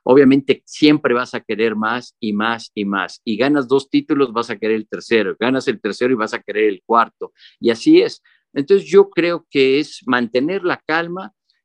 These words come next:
eh, encontrar, ir trabajando,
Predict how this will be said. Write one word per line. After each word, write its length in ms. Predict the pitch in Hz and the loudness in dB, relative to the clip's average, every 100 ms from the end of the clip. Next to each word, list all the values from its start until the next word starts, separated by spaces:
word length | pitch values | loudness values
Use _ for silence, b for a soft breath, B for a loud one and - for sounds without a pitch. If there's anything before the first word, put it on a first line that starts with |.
| _ - | _ -4
eh, 460 | 117 113 110 110 - | -2 0 -2 -4 -4
encontrar, 880 | 120 113 123 117 113 135 143 160 | -4 -2 -2 -2 -2 0 2 2
ir 160 | 156 151 | 0 0
trabajando, 1000 | 139 131 117 - 143 160 165 170 170 | -2 -2 -2 -4 -4 -4 -6 -8 -8